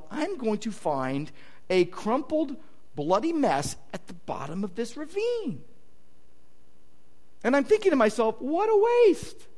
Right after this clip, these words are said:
Now, those of you that are mountain bikers are going, "Y-, you're a, a wimp, you know. You, you just don't wanna go down there on your bike."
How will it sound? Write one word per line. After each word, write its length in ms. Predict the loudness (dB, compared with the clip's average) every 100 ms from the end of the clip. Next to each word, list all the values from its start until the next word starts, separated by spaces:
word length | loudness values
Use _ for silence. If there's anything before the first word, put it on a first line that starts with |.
| -12 -12 -12 -12 0
Now, 320 | 4 6 4 -2 -4
those 260 | 4 4 4
of 100 | 2
you 160 | 2
that 120 | 2
are 40 | 4
mountain 300 | 4 4 4
bikers 280 | 2 2 -4
are 60 |
going, 300 | -4 -4 -4 -8 -10 -10 -10
"Y-, 120 | -10 -8
you're 300 | -4 -2 -4
a, 80 | -6 -6
a 40 |
wimp, 400 | -2 -2 -4 -8 -12 -8
you 120 | -6
know. 240 | -6 -6 -10 -12 -12 -12
You, 380 | -2 0 0 -2 -10 -12 -12 -12 -12 -12
you 220 | 0 4 4
just 200 | 4 4
don't 180 | 6 6
wanna 180 | 4
go 160 | 4 4
down 280 | 6 4 4
there 140 | 2
on 160 | 2 0
your 80 | 0
bike." 380 | 2 2 0